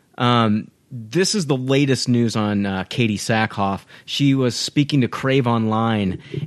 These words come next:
and she gave an update to the Marvel situation. She says, "I have absolutely not spoken to Marvel.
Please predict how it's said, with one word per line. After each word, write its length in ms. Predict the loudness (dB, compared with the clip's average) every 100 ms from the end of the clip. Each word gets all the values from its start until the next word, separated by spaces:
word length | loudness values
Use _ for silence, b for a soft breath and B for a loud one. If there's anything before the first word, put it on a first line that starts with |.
| -4
and 200 | -2 -2
she 140 | 0
gave 180 | 0 2
an 100 | 2
update 360 | 2 0 -2
to 80 | -2
the 80 | -2
Marvel 300 | 0 0 -2
situation. 640 | -4 -4 -2 -2 -2 -2
She 200 | -2 -2
says, 320 | -2 0 -2 -2
"I 260 | -2 0 2
have 220 | 2 0
absolutely 680 | 0 -2 -2 -6 -6 -4 -2
not 240 | 0 -2 -4
spoken 380 | -2 -2 0
to 40 | 0
Marvel. 600 | 2 0 0 -2 -4